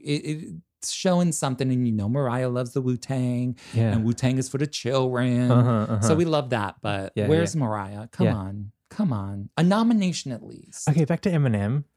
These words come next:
Speaker 1: Okay.
Speaker 2: Do you know what gets under my skin?
Speaker 1: What?
Speaker 2: Is when people say he's the best rapper ever.
Speaker 1: Oh, girl, bye.
Speaker 2: But I'm like, "Are you telling me every, better than anybody from the Wu-Tang Clan?"
Speaker 1: Girl, bye.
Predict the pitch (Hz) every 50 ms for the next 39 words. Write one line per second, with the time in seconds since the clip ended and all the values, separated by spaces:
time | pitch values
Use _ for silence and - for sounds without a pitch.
0 | _ - 131 123 - 120 101 87 147 156 190 208 190 196 185 175 170 156 135 127
1 | 110 101 - - - 113 117 135 160 - 95 90 95 95 - 131 120 143 127 -
2 | 147 156 - 170 147 - 160 143 143 139 120 - 135 110 92 117 117 117 - -
3 | - 110 101 - - 117 110 123 143 - _ - - 113 98 113 127 139 156 160
4 | 143 - - - - 233 233 202 135 151 135 113 98 101 85 80 90 98 - _
5 | - - 170 185 185 196 185 190 - - _ _ _ _ _ _ - 175 - 196
6 | 196 196 185 147 - - _ _ - 156 151 156 151 160 165 160 147 160 165 175
7 | 160 160 151 151 - - - 165 143 156 165 165 165 147 156 151 151 139 - 151
8 | 143 135 127 135 143 - 165 160 151 - 165 160 156 165 165 - _ _ _ -
9 | - - - - - 160 120 147 180 175 156 120 107 90 78 71 73 85 -